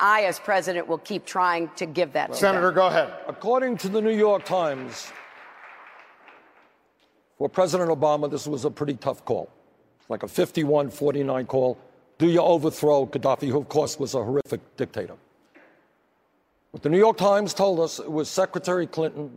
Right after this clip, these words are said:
Speaker 3: who led the effort for that regime change. And this is the same type of mentality that supported the war in Iraq. Look, Gaddafi, Saddam Hussein are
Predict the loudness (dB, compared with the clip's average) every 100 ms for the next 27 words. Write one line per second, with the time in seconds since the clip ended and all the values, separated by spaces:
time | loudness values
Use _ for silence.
0 | -4 -2 2 4 4 2 -2 0 0 -2
1 | -4 -16 -20 -6 2 2 2 -2 -2 -4
2 | -4 -4 -6 -6 -16 _ _ _ _ _
3 | _ _ _ _ _ _ -2 4 4 4
4 | 0 2 0 4 4 4 2 0 0 0
5 | 0 -4 -6 -6 -4 0 0 0 -2 -8
6 | -16 _ _ _ 0 0 2 -2 2 2
7 | 4 2 0 -4 -4 2 4 4 4 0
8 | 0 0 0 -2 -2 -10 -20 -20 -20 -20
9 | -20 -20 -20 -20 -16 -14 -12 -12 -10 -10
10 | -8 4 4 4 0 -6 -6 -6 -6 -6
11 | -6 -6 -6 -6 -6 -6 -6 -6 -6 0
12 | 2 6 6 6 4 2 2 0 -2 -6
13 | -12 -12 -8 -2 -2 2 2 2 0 -2
14 | 0 0 2 2 0 0 -2